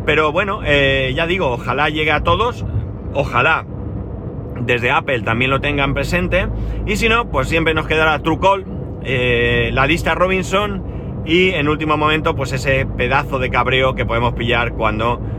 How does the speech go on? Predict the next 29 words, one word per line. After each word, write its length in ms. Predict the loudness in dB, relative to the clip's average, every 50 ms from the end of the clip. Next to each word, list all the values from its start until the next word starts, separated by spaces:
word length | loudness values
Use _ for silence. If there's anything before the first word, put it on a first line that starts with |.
| -4 -2
nos 240 | 0 0 0 0 -2
insisten 460 | -4 -4 -4 -4 -4 -2 -2 -2 0
como 160 | 0 -2 -2
si 100 | -2 -2
fuéramos 400 | -2 0 0 0 0 0 -2 -2
tontos, 380 | -4 -4 -2 -2 -4 -4 -4 -4
¿no? 260 | -2 -2 -2 -4 -4 -6 -8 -8 -8 -6 -6
Eh, 640 | -4 -4 -4 -4 -4 -4 -4 -4 -4 -4 -2 -2 -2
y 60 | -2
dejáramos 440 | -2 -2 0 0 0 2 0 0 0
pasar 360 | 0 -2 0 0 0 0 0
la 120 | 0 -2 -2
oportunidad 540 | 0 0 0 0 0 0 0 2 4 4 4
de 80 | 4
nuestras 380 | 2 2 0 0 -2 -2 0 2
vidas, 400 | 2 2 2 0 -2 -2 -4 -2
¿no? 200 | -2 -2 -2 -4 -6 -6 -6 -4 -2
Con 140 | 0 0
ese 220 | 0 0 0 -2 -2
seguro 340 | 0 0 0 2 2 2 2
médico, 600 | 2 2 0 -2 0 2 4 4 4 4 2 0
con 180 | -2 -2 0
ese 420 | 0 0 0 0 2 2 2 2 0 -2 -4 -4 -4
oferta 500 | -4 -4 -2 0 0 -2 0 0 0 0
de 280 | 2 2 2 2 0 0
telecomunicación, 1040 | 0 -2 -2 -2 -2 -2 -2 -2 -2 -2 -2 -2 0 0 2 2 2 0 -2 -2 -4
con 200 | -4 -2 -2 -2
ese 240 | -2 -2 -2 -2 -2
crédito 600 | 0 0 0 0 0 -2 0 0 2 2 0